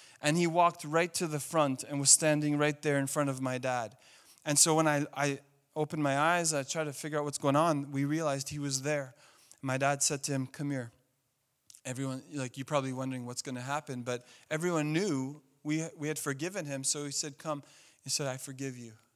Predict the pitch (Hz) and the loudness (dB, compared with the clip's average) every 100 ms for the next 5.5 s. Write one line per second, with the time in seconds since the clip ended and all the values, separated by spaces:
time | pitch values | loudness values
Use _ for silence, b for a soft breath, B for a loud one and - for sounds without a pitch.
0 | _ _ _ - 127 143 156 165 151 156 | _ _ _ -12 -6 -2 0 0 -2 -4
1 | 151 143 139 - 143 131 135 156 147 156 | -4 -4 -4 -4 -6 -4 -2 -2 -2 -2
2 | 170 - 180 151 - 160 143 123 123 135 | 0 0 0 -4 0 2 2 0 -2 -2
3 | 143 147 147 - 147 135 127 135 131 139 | 0 2 4 4 4 -2 -2 -4 -2 -2
4 | 139 131 127 123 120 135 127 117 B B | -2 -4 -6 -4 -4 -4 -6 -8 B B
5 | B 147 147 147 | B -2 2 2